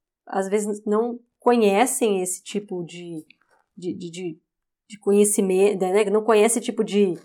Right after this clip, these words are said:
siste-, sistemática pra, pra aplicar ali na sua, é, na, na, na sua terra, enfim. E só emendando um pouquinho, e, e tem também aquele medo da mudança, né? Então, assim, "Ah, eu vou mudar.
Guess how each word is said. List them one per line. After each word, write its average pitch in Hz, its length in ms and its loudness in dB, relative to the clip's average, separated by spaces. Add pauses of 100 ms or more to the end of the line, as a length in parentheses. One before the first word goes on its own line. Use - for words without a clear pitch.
(240)
siste-, 190 640 2
sistemática 208 880 0
pra, 285 180 -2 (220)
pra 240 180 4
aplicar 254 520 2
ali 247 180 2
na 247 120 0
sua, 247 640 0 (560)
é, 180 600 -4
na, 165 160 -8
na, 185 400 -4
na 190 140 -2
sua 220 180 -2
terra, 202 520 2
enfim. 208 400 -4 (320)
E 226 60 -2
só 330 160 0
emendando 233 520 2
um 196 40 -10
pouquinho, 196 640 -2 (800)
e, 254 240 -2
e 240 60 -8
tem 277 160 0
também 269 200 2
aquele 262 220 0
medo 254 300 2
da 254 100 2
mudança, 240 640 2
né? 202 220 -4 (360)
Então, - 120 -6
assim, 196 180 -2
"Ah, 185 80 0
eu 175 60 -2
vou 185 140 -6
mudar. 185 520 -4